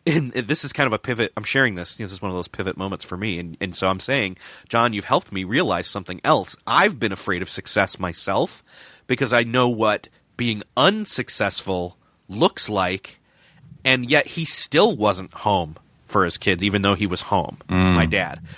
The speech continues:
Speaker 1: So what would success look like? Even more absence. But I know that to not be true 'cause I've seen it happen.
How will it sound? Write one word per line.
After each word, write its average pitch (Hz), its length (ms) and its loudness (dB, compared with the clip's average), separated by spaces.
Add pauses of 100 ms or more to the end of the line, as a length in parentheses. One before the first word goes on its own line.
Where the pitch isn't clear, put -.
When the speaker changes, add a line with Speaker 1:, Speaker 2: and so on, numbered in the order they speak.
(160)
Speaker 1:
So - 220 4
what 127 260 4
would 123 160 0
success - 560 2
look 110 220 0
like? 101 340 -2
Even 131 320 -2
more 147 460 2
absence. 92 540 -2
But 117 180 0
I 147 100 4
know 151 420 2
that 120 260 2
to 117 80 -10
not 113 320 0
be 107 100 -6
true 117 540 -2 (840)
'cause 120 160 2
I've 110 140 2
seen 156 300 2
it - 100 -4 (1000)
happen. 98 480 0